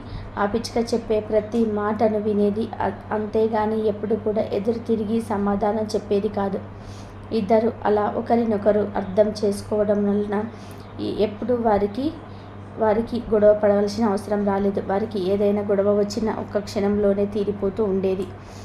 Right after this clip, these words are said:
ఒక పిచ్చుకపై ఇంకొక పిచ్చుక ఎంతో ప్రేమను కలిగి ఉండేది.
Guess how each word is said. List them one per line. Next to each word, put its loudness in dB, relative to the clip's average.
ఒక 0
పిచ్చుకపై 0
ఇంకొక -4
పిచ్చుక -2
ఎంతో 0
ప్రేమను 2
కలిగి 0
ఉండేది. 0